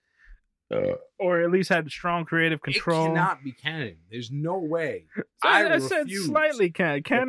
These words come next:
Speaker 1: The
Speaker 2: and
Speaker 1: court
Speaker 2: James.
Speaker 1: captain is putting his fucking foot down. I'm not allowing this to be canon. I
Speaker 2: I,
Speaker 1: refuse.
Speaker 2: this is, like, a slight spoiler.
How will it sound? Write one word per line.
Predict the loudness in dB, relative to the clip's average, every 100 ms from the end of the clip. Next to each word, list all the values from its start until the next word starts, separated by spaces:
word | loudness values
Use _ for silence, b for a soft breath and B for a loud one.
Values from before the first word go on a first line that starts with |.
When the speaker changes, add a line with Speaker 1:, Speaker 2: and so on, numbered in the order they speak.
| 6
Speaker 1:
The |
Speaker 2:
and | 6
Speaker 1:
court | 6
Speaker 2:
James. | 6 8
Speaker 1:
captain | 8 6 -2 -4
is | -4 -2
putting | -2 -2 -4
his | -8 -4
fucking | 0 0 -2 -8 6
foot | 6 6
down. | 4 2 0 0
I'm | 0 2 8
not | 8 8
allowing | 6 8 8 6 -4
this | -10 -16 -14
to | -10
be | -8
canon. | -4 -4 -6 _ 0
I | 2
Speaker 2:
I, | 2 -2
Speaker 1:
refuse. | -14 -10 -4 2
Speaker 2:
this | 2 2
is, | 2
like, | 2
a | 0
slight | -2 0 0 0
spoiler. | -2 2 4 4 0